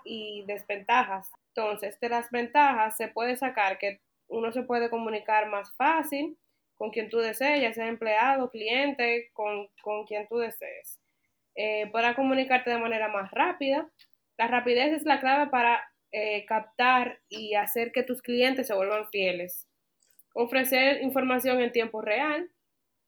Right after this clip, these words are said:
Eh, también se puede compartir cualquier imagen, mensaje o video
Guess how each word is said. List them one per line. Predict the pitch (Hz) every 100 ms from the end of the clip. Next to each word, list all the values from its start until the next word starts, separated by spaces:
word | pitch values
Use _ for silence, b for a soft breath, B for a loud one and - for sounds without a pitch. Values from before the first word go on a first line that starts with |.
| _ _ _ _ _ _ _ -
Eh, | 226 220 214 208 202 190 185 180 185 _
también | 220 220 220
se | 247
puede | 233 240 240 233
compartir | 233 226 220 - 240 233
cualquier | 214 214 226 226
imagen, | 220 233 226
mensaje | 208 226 220
o | 214
video | 214 214 277 262 277